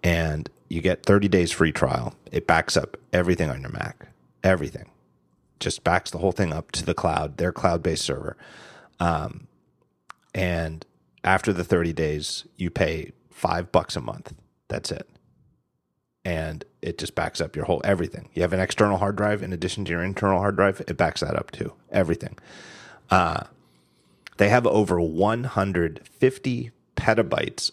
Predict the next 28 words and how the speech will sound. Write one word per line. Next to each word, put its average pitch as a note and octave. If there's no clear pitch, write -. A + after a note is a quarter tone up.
of D2
data E2
backed C#2+
up C2
so -
far. -
Uh, D#2
and F#2+
they F2
have E2
restored E2
over E2
ten G#2+
billion F#2
files -
for -
their D2+
customers. -
You F#2+
can F2+
access E2+
all A#2
of B2+
your F2
data -
from E2+
your G2
Mac -